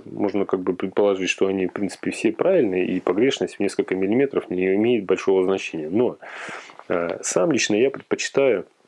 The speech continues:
применять свою собственную схему, э, скажем, визуальную схему. Когда вы визуально все рассчитаете, вы будете понимать, откуда, как говорится, растут эти миллиметры. Итак,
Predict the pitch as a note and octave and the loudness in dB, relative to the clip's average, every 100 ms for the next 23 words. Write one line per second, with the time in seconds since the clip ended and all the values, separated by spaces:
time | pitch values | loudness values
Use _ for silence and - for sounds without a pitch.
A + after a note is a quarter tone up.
0 | - - _ - - - - - - G#2 | -20 -20 _ -20 -20 -20 -18 -10 -2 0
1 | A2+ A#2+ - G#2 F#2 D3+ D3+ D#3+ D3 C#3 | 2 0 0 0 2 0 0 2 2 2
2 | - C#3+ A#2 A2+ - - - - - F#2 | 2 2 2 -6 -14 -18 -16 -16 -2 0
3 | F2+ - G2 F#2+ F2+ A#2+ A2 G#2+ F#2+ F2 | 0 0 0 0 0 -2 2 4 4 0
4 | E2+ - F#2+ E2 D#2 - _ - F2+ F#2+ | -4 -4 -4 -4 -6 -10 _ -4 2 2
5 | F#2 F#2 G2 G#2 F#2 F#2 - G2 G2+ - | 4 2 4 4 4 0 0 2 2 0
6 | C3+ G#3 F#3+ A2 G#2 G#2+ G#2 - G2+ B2 | 2 2 2 0 2 0 0 -2 0 2
7 | D3 - - - D3+ D3 A2+ F#2 - _ | 0 0 -4 0 0 4 4 2 -6 _
8 | _ _ - F#2 F#2 G2 - F2+ F#2+ - | _ _ -12 -2 -2 0 0 2 2 0
9 | A#2+ G2+ - F#2+ F#2+ F2+ D#2 - - - | -2 -2 -2 0 0 0 -2 -6 -8 -18
10 | - A#2+ G2+ - | -4 0 0 -2